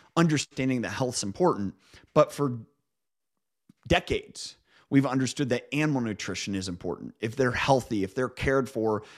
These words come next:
you know, I came from production agriculture, and the only way that you made a profit is if the animals were healthy and productive.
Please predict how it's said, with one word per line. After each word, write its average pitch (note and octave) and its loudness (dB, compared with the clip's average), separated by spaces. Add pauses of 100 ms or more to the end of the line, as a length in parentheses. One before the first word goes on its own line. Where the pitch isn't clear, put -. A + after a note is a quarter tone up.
(120)
you - -2
know, A2 0
I A#2 0
came B2 -2
from A2+ -6
production A#2 0
agriculture, G2+ -2
and G#2 0
the A2 -4
only D#3+ 0
way C3 2
that B2+ -2
you A#2 0
made A#2+ 0
a G#2+ -6
profit C#3 0
is A2+ 0
if G#2+ -4
the G#2 -6
animals C3+ 0
were A#2 0
healthy C3+ -2 (320)
and A#2+ -4
productive. - -4